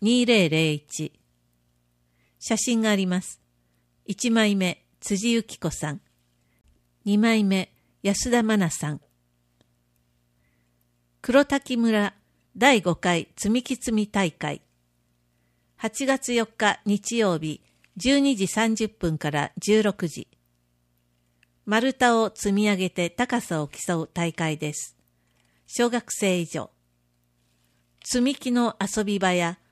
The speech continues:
木工教室もあり、幼児から大人まで楽しめます。場所、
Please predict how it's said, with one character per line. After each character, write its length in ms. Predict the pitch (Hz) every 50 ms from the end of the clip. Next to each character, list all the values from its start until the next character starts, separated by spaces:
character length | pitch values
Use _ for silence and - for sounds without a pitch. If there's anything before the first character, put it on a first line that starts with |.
| _ _ -
木 240 | 190 202 202 202 -
工 200 | - 269 269 254
教 240 | - - 269 240 202
室 240 | - - - - 170
も 140 | 160 165
あ 80 | 165 165
り、 220 | 165 156 143 - _ _ _ _ _ _ _ _ _ -
幼 200 | - 262 269 262
児 140 | 175 175 170
か 140 | - 170 151
ら 240 | 156 151 - - _ -
大 80 | 180
人 260 | - 226 220 226 226
ま 120 | 214 220 208
で 160 | 180 156 - -
楽 200 | - 165 165 165 151
し 120 | - -
め 140 | 165 160 156
ま 160 | 147 147 165
す。 240 | - - - - _ _ _ _ _ _ _ _ _ _ _ _ _ _ _ _ _ _ _ -
場 120 | 190 190
所、 300 | - - - 190 175 -